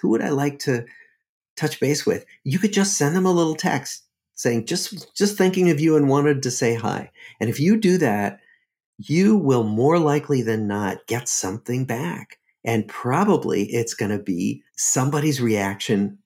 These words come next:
where you see that you've made somebody happy, you have made them wanna connect more with you again, right? You're gonna see that this little choice you can make now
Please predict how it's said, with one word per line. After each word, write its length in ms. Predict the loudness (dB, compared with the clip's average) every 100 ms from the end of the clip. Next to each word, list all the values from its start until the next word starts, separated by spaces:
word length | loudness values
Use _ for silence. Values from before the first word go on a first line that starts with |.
| _ -4
where 160 | 0 2
you 200 | 2 0
see 260 | 2 0
that 160 | 0 0
you've 220 | 0 2
made 200 | 2 2
somebody 320 | 0 0 0
happy, 600 | -2 -4 -4 -4 -4 -4 -10 -20 -4
you 240 | 2 2
have 380 | 2 -2 -2 -2 -8 -2
made 260 | 2 2 2
them 200 | 0 2
wanna 220 | 0 0
connect 400 | -2 -2 -2 -2
more 260 | 0 2
with 220 | 2 0 -4
you 180 | -4
again, 560 | -4 -4 -6 -4 -6 -6 -4
right? 240 | -4 -4
You're 160 | -2 -2
gonna 160 | 0 -2
see 240 | -2 0
that 220 | 0 -2
this 160 | -4 -2
little 400 | 2 2 2 -2
choice 460 | -2 0 0 -2
you 120 | -4 -2
can 180 | -4
make 300 | -2 -2 -2
now 480 | -6 -4 -4 -6 -8